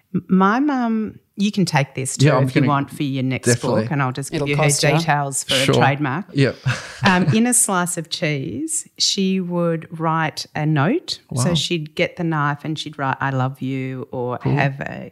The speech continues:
Speaker 1: good day" in my slice of cheese.
Speaker 2: How good's that?
Speaker 1: That's
Speaker 3: Wow.
Speaker 1: pretty good. I reckon you could probably take that and run with that. Take
Speaker 2: Time.
Speaker 1: that from the seventies and bring it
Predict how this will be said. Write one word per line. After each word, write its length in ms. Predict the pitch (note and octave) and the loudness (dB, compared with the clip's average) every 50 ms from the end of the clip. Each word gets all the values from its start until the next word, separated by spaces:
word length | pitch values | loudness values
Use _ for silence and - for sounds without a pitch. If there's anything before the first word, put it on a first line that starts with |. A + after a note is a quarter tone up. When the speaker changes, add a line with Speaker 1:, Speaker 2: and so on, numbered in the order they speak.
| - _ _ | -18 _ _
Speaker 1:
good 380 | - C#3+ C3+ B2+ - - D3+ | -12 -10 -10 -10 -12 -16 -10
day" 560 | - D3+ C#3 C3+ C3+ C3 B2 A#2+ B2+ C#3+ - - | -8 -6 -4 -4 -4 -4 -4 -6 -6 -8 -8 -4
in 320 | - D#3 D3 C#3+ C#3 C3+ | -2 0 2 2 2 2
my 160 | C3 C3+ C3+ C#3 | 2 0 0 0
slice 420 | C3+ - - B2+ B2+ C3 - - | -2 -2 -2 -2 -2 -2 -4 -8
of 120 | C#3+ - | -12 -14
cheese. 680 | _ - - - - - - - - - - - - - - | _ -12 -8 -8 -6 -6 -6 -8 -10 -14 -14 -14 -16 -10 -6
Speaker 2:
How 100 | - C#3+ | -4 -4
good's 420 | C#3 - C3 B2+ C#3+ C3+ - - - | -4 -4 -4 -4 -4 -6 -6 -4 -2
that? 320 | B2 C#3 D#3 F3 E3+ - | 0 0 0 -2 -2 0
Speaker 1:
That's 280 | - D#3+ F3 E3 E3 F3 | 2 2 4 4 2 0
Speaker 3:
Wow. 60 | - | 0
Speaker 1:
pretty 220 | - C#4+ D4+ D4+ | 0 0 0 0
good. 120 | C#4 A#3+ G3+ | 0 2 2
I 160 | - F3+ G3 | 2 2 2
reckon 440 | A3 B3 B3+ B3+ - C#4+ B3+ A#3 A3 | 2 0 -4 -4 -4 -2 -2 0 0
you 120 | G3+ G3 | -2 -4
could 260 | G3 - G3+ F3 E3+ | -4 -4 -8 -8 -6
probably 280 | - F3+ F3 E3+ E3+ E3 | -6 -6 -4 -4 -4 -4
take 320 | E3 - - D#3+ D#3+ D#3+ | -4 -2 -2 -2 -2 -2
that 120 | - E3 D#3 | -4 -4 -2
and 120 | D#3 D#3 | -2 -2
run 160 | D3 D3 D3 D#3 | -2 -2 -2 -4
with 120 | D#3 D#3 | -4 -4
that. 180 | D3+ C3 - - | -6 -6 -4 -2
Take 180 | - G3+ G3+ | -2 -2 2
Speaker 2:
Time. 200 | - A#3 A3+ C3+ | 4 4 4 4
Speaker 1:
that 40 | C3 | 2
from 120 | - G#3 | 0 2
the 100 | G3 F#3+ | 2 2
seventies 640 | F#3+ - - F3 E3 F3+ F3 E3 - F3 F#3 F3 E3 | 0 0 -2 0 0 0 -2 -2 -4 -6 -8 -4 -2
and 160 | D#3 D3+ D3+ | -2 -2 -2
bring 180 | D3+ D#3+ D#3+ D#3 | -2 -2 -2 0
it 160 | D3+ D3 - | 0 -2 -4